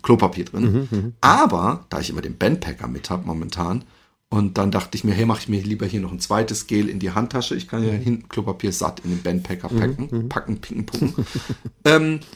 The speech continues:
Speaker 2: Mhm.
Speaker 1: bin ich,
Speaker 2: Mhm.
Speaker 1: bin ich, ähm, ähm, ohne dieses Klopapier losgelaufen.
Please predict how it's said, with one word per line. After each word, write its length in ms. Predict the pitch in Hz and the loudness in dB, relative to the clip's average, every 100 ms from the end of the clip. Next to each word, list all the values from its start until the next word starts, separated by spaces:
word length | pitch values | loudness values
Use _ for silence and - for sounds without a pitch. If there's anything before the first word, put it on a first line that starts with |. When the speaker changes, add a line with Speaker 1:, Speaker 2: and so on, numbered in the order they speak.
| _ | _
Speaker 2:
Mhm. 160 | 208 107 | 0 6
Speaker 1:
bin 180 | 226 233 | 10 10
ich, 340 | 160 160 - 117 - - - - _ _ - | 10 6 0 -6 -10 -14 -14 -18 _ _ -6
Speaker 2:
Mhm. 260 | 110 107 139 - | -2 0 0 6
Speaker 1:
bin 140 | 160 | 6
ich, 320 | 160 156 - - | 6 4 -2 0
ähm, 560 | 135 127 127 123 123 117 _ _ _ _ - - _ _ _ _ _ _ - - - | 6 6 6 4 2 -2 _ _ _ _ -20 -20 _ _ _ _ _ _ -18 -14 0
ähm, 400 | 113 107 104 - | 4 6 4 2
ohne 240 | 131 143 143 | 4 6 4
dieses 240 | 107 - | 2 -2
Klopapier 360 | - 180 104 85 | 2 2 2 -2
losgelaufen. 600 | - - - - - | -4 -4 -6 -6 -8